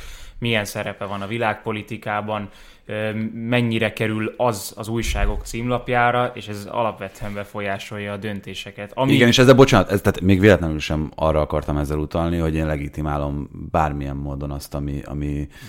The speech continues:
Speaker 1: Dehogy
Speaker 2: az oroszok
Speaker 1: is.
Speaker 2: részéről történik, csak azt gondolom, hogy, ö, ebben, és nem járt el rosszul morális szempontból sem a, a sportvilág, én, nekem az az érzésem. Ö,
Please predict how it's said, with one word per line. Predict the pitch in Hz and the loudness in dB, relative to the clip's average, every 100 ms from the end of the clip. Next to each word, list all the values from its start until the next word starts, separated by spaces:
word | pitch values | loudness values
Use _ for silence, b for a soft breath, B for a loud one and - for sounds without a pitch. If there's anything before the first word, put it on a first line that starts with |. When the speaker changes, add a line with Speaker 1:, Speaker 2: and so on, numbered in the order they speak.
| B | B
Speaker 1:
Dehogy | 131 160 | -4 0
Speaker 2:
az | 98 | 4
oroszok | 98 95 | 4 4
Speaker 1:
is. | 98 | 4
Speaker 2:
részéről | 104 95 95 82 | 4 4 4 2
történik, | 78 101 - 135 143 143 B B | 4 2 6 8 6 4 B B
csak | 104 | 2
azt | 113 107 | 6 6
gondolom, | 95 92 95 107 110 | 6 4 6 6 4
hogy, | 107 107 104 | 4 4 6
ö, | 107 107 B B B _ | 8 6 B B B _
ebben, | - 101 101 110 139 143 - _ | 0 2 6 6 6 2 -10 _
és | 82 - | -10 -2
nem | 131 95 90 | 2 2 2
járt | 82 80 78 | 2 2 2
el | 76 | 0
rosszul | 73 76 - 80 | 0 -2 -4 -2
morális | 85 82 71 71 | 0 0 0 -2
szempontból | - 71 71 76 73 76 | -4 -6 -4 -6 -4 -4
sem | - 80 | -4 -4
a, | 73 73 - | -4 -6 -8
a | 73 | -12
sportvilág, | - - - 85 80 87 101 | -6 -4 -4 -2 0 0 -2
én, | 71 73 - - | -6 -6 -8 -12
nekem | 76 76 78 | -10 -6 -4
az | 76 | -4
az | 80 | -4
érzésem. | 85 90 101 - 110 113 B B B B | -4 -2 -4 -2 -2 -2 B B B B
Ö, | - 82 80 | 0 4 4